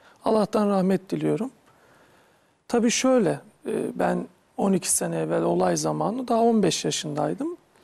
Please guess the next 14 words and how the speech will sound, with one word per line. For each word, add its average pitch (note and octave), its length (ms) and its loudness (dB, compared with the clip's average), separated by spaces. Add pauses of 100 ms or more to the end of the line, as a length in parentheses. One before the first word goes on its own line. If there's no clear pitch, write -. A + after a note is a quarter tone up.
(840)
O F#3+ 120 0
zaman, F3+ 400 0 (180)
e, E3 300 -2 (1040)
ben C4 60 -2
okuldan F#3+ 440 2
çıktıktan - 560 -4
sonra D#3 380 -2 (520)
eve F#3 220 0
geldiğimde D#3 520 -2
haberim D3 400 -2
olmuştu. C#3+ 400 -6
Hareketlilik D#3+ 720 -2
başlamıştı E3 680 -4
zaten. C#3 460 -6